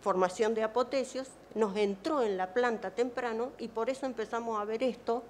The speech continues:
hacia el mes de febrero, que no era lo común. Otra cosa que también vemos que está provocando que esto aparezca es que estamos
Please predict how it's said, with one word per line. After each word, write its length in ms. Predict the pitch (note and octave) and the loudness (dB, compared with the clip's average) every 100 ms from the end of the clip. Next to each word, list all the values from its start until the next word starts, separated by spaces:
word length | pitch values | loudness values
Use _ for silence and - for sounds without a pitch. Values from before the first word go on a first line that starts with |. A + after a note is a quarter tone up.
| - | -8
hacia 240 | F3+ F#3+ | -2 2
el 60 | G3 | 4
mes 200 | G#3+ A3+ | 4 4
de 80 | |
febrero, 500 | A3+ A3+ B3 A#3+ A#3+ B3 | 2 0 0 0 0 -2
que 80 | |
no 200 | F#3 F#3+ | -2 0
era 300 | G#3 G#3 A3 - - - - | 0 -2 -4 -6 -14 -16 0
lo 240 | F#3+ F3+ | 2 4
común. 420 | F#3+ F#3 E3 D#3 - - - - - - - | 2 2 0 -2 -8 -16 -20 -20 -20 -20 -2
Otra 260 | C#4+ C#4+ C#4 | 0 0 0
cosa 240 | F#4+ C4+ | 0 2
que 100 | A#3+ | 2
también 360 | A3 A3+ B3 B3 | 2 4 4 6
vemos 240 | B3+ B3+ | 4 2
que 100 | A3+ | 0
está 420 | G3 - A#3+ - - - | -4 2 4 2 -4 -4
provocando 880 | G#3+ F#3+ F#3 F3+ B3 B3+ A#3 F#3+ F3 - | 0 2 0 0 2 2 2 0 -2 -6
que 200 | F3+ F3+ - | -8 -6 -6
esto 320 | G3+ - F3+ | -8 -2 -2
aparezca 640 | E3+ E3+ A3 A#3+ - G#3 - - - | -2 -2 -2 -4 -4 -6 -6 -16 -8
es 120 | A#3+ | -6
que 140 | A3+ A3 | -6 -10
estamos 640 | - - B3 A#3+ A#3+ - | -8 2 4 4 2 -2